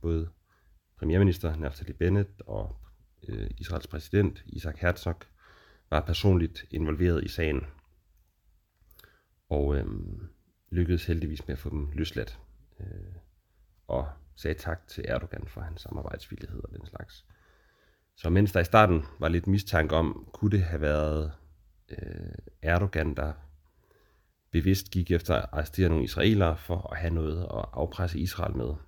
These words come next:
så, øh, endte det med, at man konkluderede, at det var ikke tilfældet. Det var s-, mere eller mindre, ja, et uheldigt sammentræf, øh, og en misforståelse.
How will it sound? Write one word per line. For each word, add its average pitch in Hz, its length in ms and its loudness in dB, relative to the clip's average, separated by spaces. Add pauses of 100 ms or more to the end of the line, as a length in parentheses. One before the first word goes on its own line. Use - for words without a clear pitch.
(880)
så, 90 340 4
øh, 76 380 2 (540)
endte 95 280 2
det 90 100 4
med, 85 280 6 (100)
at - 180 -8
man 73 160 -2
konkluderede, 76 540 0
at - 220 -8
det 80 80 0
var 71 60 2
ikke 67 140 -4
tilfældet. 65 480 -6
Det 65 80 -4
var 62 60 -4
s-, - 320 -14
mere - 120 -2
eller 73 140 2
mindre, 73 340 0 (320)
ja, - 80 -6 (720)
et - 240 -8
uheldigt 71 460 -2
sammentræf, - 680 -8 (240)
øh, - 340 -14 (560)
og 73 100 -6
en 73 80 0
misforståelse. - 640 -8